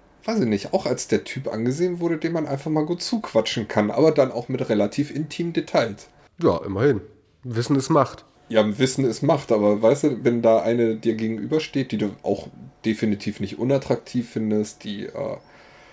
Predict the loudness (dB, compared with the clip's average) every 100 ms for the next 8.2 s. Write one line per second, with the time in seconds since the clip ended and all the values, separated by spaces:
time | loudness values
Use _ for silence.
0 | -20 -20 _ _ _ _ -18 0 2 4
1 | 0 -4 -6 -2 0 0 -2 -8 _ _
2 | 4 4 4 -4 -10 -14 _ -4 0 0
3 | 2 2 2 0 0 0 0 0 0 2
4 | 2 2 0 -2 2 2 4 2 -2 -4
5 | -4 -4 -2 -2 0 -2 0 -2 -2 -2
6 | 2 4 4 4 4 2 0 -2 -4 -2
7 | -2 -2 -4 2 2 4 -2 2 0 0
8 | -8